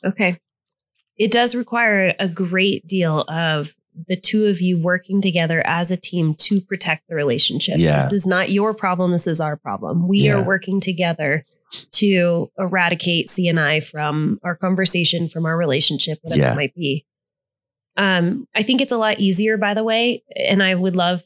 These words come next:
Speaker 1: I love taking a skill that's for couples and then integrating it into a skill for parents, which for me is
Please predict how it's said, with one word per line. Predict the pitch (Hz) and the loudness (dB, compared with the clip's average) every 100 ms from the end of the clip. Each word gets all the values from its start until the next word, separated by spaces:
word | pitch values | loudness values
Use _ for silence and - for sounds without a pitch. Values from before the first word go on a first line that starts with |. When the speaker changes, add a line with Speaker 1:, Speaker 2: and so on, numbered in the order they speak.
| - | -10
Speaker 1:
I | 190 180 | -2 0
love | 175 196 190 196 | 2 0 0 0
taking | 196 185 185 | -4 0 0
a | 180 | 0
skill | - 185 180 190 | 0 0 0 2
that's | 180 - | 0 -2
for | - 160 | -6 -6
couples | - 175 226 247 254 - - | -2 -4 -2 -2 -2 -4 -2
and | 196 185 | 0 2
then | 180 180 | 2 2
integrating | 202 202 196 180 175 165 | 2 0 0 0 2 2
it | 165 147 - - | 0 0 -4 -2
into | 185 175 175 | 0 2 0
a | |
skill | 170 - 175 170 165 - | 0 -2 0 0 -2 -6
for | 175 | -10
parents, | - 160 139 98 - - - | -6 -2 0 -2 -2 -4 -2
which | 202 190 - - | -2 0 -2 -2
for | 190 185 | 0 2
me | 175 196 208 - | 2 2 0 0
is | 175 165 165 - | 0 2 0 -2